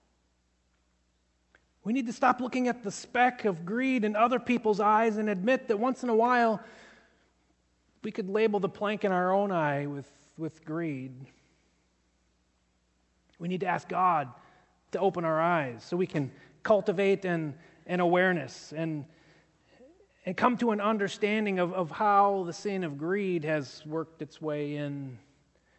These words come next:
to our life. We need to learn to trust God with our needs, 'cause He will take care of you. He knows what we need. Jesus preached about it in the Sermon on the Mount. Your heavenly Father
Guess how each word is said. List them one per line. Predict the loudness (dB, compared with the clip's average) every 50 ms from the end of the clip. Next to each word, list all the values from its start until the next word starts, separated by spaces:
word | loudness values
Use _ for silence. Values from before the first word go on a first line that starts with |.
| _ _ _ _
to | -12 -8 -4
our | -2 0 0 0 -2
life. | -4 -10 -16 -16 -18 -18 -20 -20 _ _ -20 -20 -20 _ _ _ _ _ _ _ _ _ _ _ _ -8
We | -6 -4
need | -4 -4 -4
to | -4
learn | -4 -2 -2 -2 -4 -4
to | -6
trust | -10 -6 -2 -2 -2 -2 -2 -6 -2
God | 2 4 4 4 4 2 -2 -6 -12 -18 -20 -20 -20 -20 _ _ -6
with | -4 0 0
our | 0 0 0
needs, | 0 -2 -2 -2 -4 -6 -10 -14 -20 -20 -20 -20 -20 -20 _ _ _ _ _
'cause | -16 -10 -8
He | -6 -2
will | 0 0 0 0 -2 -6 -6
take | -4 -4 -4 -4 -4 -8
care | -10 -6 -6 -4 -4 -6
of | -8 -12
you. | -18 -20 -20 -20 _ _ _ _ _
He | -4 -2 -2
knows | 0 0 0 -2 0 0
what | -2 -2 -2
we | -2 -4
need. | -4 -4 -4 -4 -6 -6 -10 -14 -18 -20 _ _ _ _ _ _ _ _ _ _
Jesus | -4 -2 -2 -2 -4
preached | -4 -2 -2 -2 -2 -2
about | -4 -2 0 2 2 2
it | 2 0
in | 0 0 -2
the | -6 -8
Sermon | -6 -4 -4 -2 -2 -4 -4
on | -4 -4 -4
the | -4
Mount. | -6 -6 -8 -8 -8 -10 -14 -18 _ _ _ _ _ _ _ _ _ _ _ _ _
Your | -4 0
heavenly | 0 0 0 0 0 -2 -2
Father | -2 0 2 4 4 4 2 0 -2 -2 -4 -6